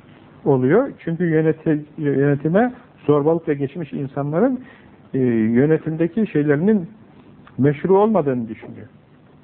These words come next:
Bu var. Sonra tabii bir insan kendisini, e, bir vazifeye şey yapacağı zaman elini boyunu düşünür.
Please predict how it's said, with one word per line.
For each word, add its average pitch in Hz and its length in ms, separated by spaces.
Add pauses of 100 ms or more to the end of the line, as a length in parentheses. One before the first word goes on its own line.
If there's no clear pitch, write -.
(760)
Bu 269 120
var. 180 200 (340)
Sonra 220 260
tabii 196 320
bir 202 60
insan 185 360
kendisini, 170 640 (1500)
e, 71 60 (1800)
bir 147 300
vazifeye 147 600 (600)
şey 139 100
yapacağı 156 340
zaman 202 240
elini 180 360
boyunu 175 340
düşünür. 175 400